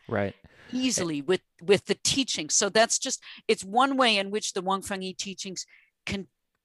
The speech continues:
Speaker 2: take a spin, a particular Western spin that's really dangerous. And that's really, I've seen people just
Speaker 1: Yeah.
Speaker 2: go down the wrong path. So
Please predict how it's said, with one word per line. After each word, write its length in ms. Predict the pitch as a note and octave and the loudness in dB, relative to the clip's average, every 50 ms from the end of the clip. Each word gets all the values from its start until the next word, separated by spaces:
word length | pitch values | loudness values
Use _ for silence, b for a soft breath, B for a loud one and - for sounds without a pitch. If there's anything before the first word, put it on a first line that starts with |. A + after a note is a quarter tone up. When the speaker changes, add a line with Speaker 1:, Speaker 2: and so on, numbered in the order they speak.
| _ | _
Speaker 2:
take 280 | - - A#3 A3+ - - | -2 0 0 0 0 0
a 40 | F#3 | 0
spin, 640 | - - - - - _ - G3+ G3 G#3 A#3 A#3 - - | 0 0 0 0 -2 _ 0 2 2 2 0 -6 -4 -2
a 140 | F3+ F3 E3+ | 0 0 0
particular 680 | - - F3+ - - - A3+ - - A#3 G#3+ G3+ F#3+ F3 | -2 -6 -10 -6 -6 -6 -6 -6 -8 -8 -6 -4 -4 -4
Western 400 | D#3+ F3 E3+ - - - F3 C#3+ | -2 -4 -4 -4 -6 -10 -12 -12
spin 240 | - - F3 E3 D#3+ | -10 -10 -10 -8 -6
that's 220 | D#3+ D#3 - - F#3+ | -6 -6 -6 -4 -4
really 200 | G3 G3+ A3 G3 | -4 -4 -4 -6
dangerous. 580 | - F#3+ F#3 F#3 F#3 F#3 E3 F3+ F3+ F3 - - B B B B B B - | -4 -2 -2 -2 -2 -4 -8 -8 -6 -6 -8 -10 B B B B B B -4
And 140 | F3 F3 E3+ | -4 -2 -2
that's 240 | E3+ E3 - - D3+ D#3 E3 D#3+ E3+ | -2 -4 -4 -8 -12 -14 -20 -18 -16
really, 600 | G3 A3 A3+ A#3 A#3+ A#3+ A#3 A3+ G#3+ F#3+ F#3+ F3+ - - | -12 -8 -4 -2 0 0 2 2 0 0 -2 -4 -6 -8
I've 140 | D#3 - - | -8 -6 -2
seen 360 | - - - G#3 F#3+ F3+ - - | -2 -2 -2 -2 -6 -10 -12 -12
people 400 | - F3+ - - E3 D#3 C3+ - b b b b b b _ _ _ _ _ _ _ _ _ _ _ _ _ _ _ _ _ _ _ _ _ | -14 -14 -12 -12 -12 -14 -14 -16 b b b b b b _ _ _ _ _ _ _ _ _ _ _ _ _ _ _ _ _ _ _ _ _
just 160 | - - A2 | -4 0 2
Speaker 1:
Yeah. 180 | A2 G#2+ G#2+ G2+ | 4 4 4 4
Speaker 2:
go 180 | G2+ G3+ G#3 G#3 | 4 2 2 2
down 300 | - G3+ G3 G3 F#3+ F3 | 2 2 2 2 0 -4
the 80 | F3+ | -4
wrong 240 | E3+ F#3 F#3 F#3+ F3 | -2 -2 -2 -2 -2
path. 320 | - E3 F3 D#3 C#3 - | -2 -2 0 0 0 0
So 460 | - - - F#3+ F3 E3+ E3 B2 - | -2 -2 0 0 0 0 -2 -4 -8